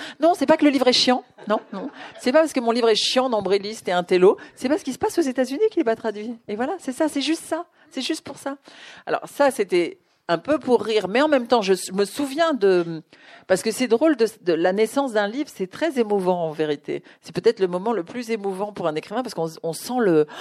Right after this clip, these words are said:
on sent le, ça frissonne, quoi. Et donc, je me souviens dans cette piscine au bébé nageur où je vois toutes mes copines avec des cernes jusqu'ici et je me dis, « Oh, c'est un livre, en fait. Ce que, ce que je vis là, qui est nul, qu'elles vivent et qui est nul, c'est un livre. » Et ça sauve beaucoup de situations.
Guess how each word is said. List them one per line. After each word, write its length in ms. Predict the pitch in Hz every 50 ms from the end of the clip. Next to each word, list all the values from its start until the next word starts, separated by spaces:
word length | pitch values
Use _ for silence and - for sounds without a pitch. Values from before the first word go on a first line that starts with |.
| - - - - - - - - _ _ - -
on 160 | 160 175 170
sent 280 | - - - 247 240 226
le, 200 | 196 175 160 156
ça 180 | 156 - 180
frissonne, 500 | 165 - - 214 - - 240 220 196 175
quoi. 240 | - - 156 120 - -
Et 60 | 175 170
donc, 160 | 190 202 190
je 60 | 185
me 100 | 175 175
souviens 320 | - - 247 254 339 330
dans 120 | 233 196 170
cette 240 | - 180 165 - -
piscine 460 | - 202 175 - - - 233 208 190
au 40 | 156
bébé 240 | 160 160 160 170
nageur 420 | 175 170 165 160 165 196 196 185 160
où 60 | 151
je 80 | 147 156
vois 140 | 165 165
toutes 260 | 165 - 185 180 - 170
mes 140 | 170 170
copines 380 | 165 185 180 165 - - 202 190
avec 140 | 165 160 151
des 80 | 160
cernes 220 | 156 - 180 175 170
jusqu'ici 380 | 160 160 - - 175 - 247
et 20 | 220
je 60 | 175
me 60 | 170 156
dis, « 160 | 143 151 - _ - _ _ _ _ _ _ _ _ _ _ - -
Oh, 120 | 233 247 240
c'est 160 | - - 240
un 140 | 226 220 220
livre, 340 | 208 202 226 226 208 190
en 60 | 185 170
fait. 340 | - - 185 185 185 -
Ce 140 | 175 - -
que, 340 | - - - _ _ - 165
ce 80 | - -
que 140 | - 208
je 100 | 202 180
vis 260 | 175 180 185 226 254 240
là, 140 | 202 165
qui 160 | 165 - - 165
est 40 |
nul, 540 | 156 170 190 240 285 285 208 170 151 147 151 - _ _ - - _ _ _ -
qu'elles 220 | - 170 165 160
vivent 300 | 160 175 233 247 208 175
et 40 | 170
qui 140 | - 185 165
est 80 | 156
nul, 500 | 165 175 180 220 262 269 214 160 139 - - - - - - _ _
c'est 240 | - - - 202
un 120 | 180 170 165
livre. » 420 | 156 151 156 147 139 143 139 - -
Et 60 | 165
ça 180 | 160 - 190 175
sauve 260 | - - 269 247 190
beaucoup 240 | 180 220 226 - 247
de 60 | -
situations. 560 | 233 214 - 208 190 180 - - - 156 -